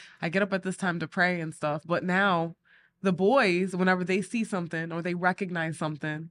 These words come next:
that's an attack, they're, like, vocalizing it and praying against it. And it, it just excites me 'cause I'm like, "Wow, Lord, like, they're watching every single move." And I know we hear that all the time, but, like, to see them actually do what you're doing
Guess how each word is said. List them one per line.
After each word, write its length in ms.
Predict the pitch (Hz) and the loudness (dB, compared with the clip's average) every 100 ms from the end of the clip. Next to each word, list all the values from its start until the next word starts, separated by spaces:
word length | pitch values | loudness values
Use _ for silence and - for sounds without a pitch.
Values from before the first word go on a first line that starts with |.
| _ | _
that's 220 | 170 165 | -2 0
an 80 | 170 | -4
attack, 480 | 151 180 151 160 - _ _ _ _ | -4 2 2 2 -4 _ _ _ _
they're, 240 | 170 180 214 | 2 4 6
like, 340 | 208 170 - | 6 4 -2
vocalizing 960 | - - - 180 214 262 180 151 143 143 | -12 -14 -2 4 4 2 -2 -2 -4 -6
it 220 | 131 - - _ _ _ - - _ | -6 -8 -14 _ _ _ -20 -20 _
and 140 | 170 160 | -6 0
praying 240 | 196 196 | 2 2
against 440 | 185 208 277 - | 4 4 2 -2
it. 280 | 165 139 - _ - - - - | -2 -2 -6 _ -20 -20 -12 4
And 240 | 185 180 | 6 6
it, 220 | 185 202 - | 4 0 0
it 160 | 180 180 | -4 -2
just 180 | 196 190 | -2 -2
excites 380 | - 196 220 | 2 2 2
me 80 | 196 | -2
'cause 160 | 185 175 | -4 -4
I'm 100 | 175 | -4
like, 160 | 165 | -6
"Wow, 240 | 156 165 170 | 0 2 2
Lord, 300 | 165 160 160 | 0 -2 -2
like, 220 | 160 151 | -4 -2
they're 180 | 180 208 | 0 2
watching 420 | 175 208 240 220 - | 2 0 -2 -4 -2
every 200 | 180 185 | -2 -4
single 240 | 202 170 | -4 -2
move." 240 | 175 226 | -2 0
And 200 | 190 180 - | -2 -4 -4
I 120 | 175 | -4
know 100 | 202 | -2
we 100 | 190 | -4
hear 240 | - 240 | -6 -4
that 160 | 269 151 | 0 0
all 140 | 147 156 | 0 -4
the 80 | |
time, 440 | 151 151 143 196 185 - - - | -6 -4 -2 -4 -10 -20 -16 -2
but, 120 | 175 | 0
like, 160 | 165 | 0
to 80 | - | -2
see 220 | - 190 | -8 -4
them 140 | 180 170 | -2 -2
actually 300 | 156 - 175 | -4 -4 -4
do 240 | 160 165 185 | 0 0 2
what 180 | 185 127 | 0 0
you're 400 | 160 147 147 - _ | 0 0 -2 -10 _
doing 460 | 165 175 214 233 | 2 4 4 2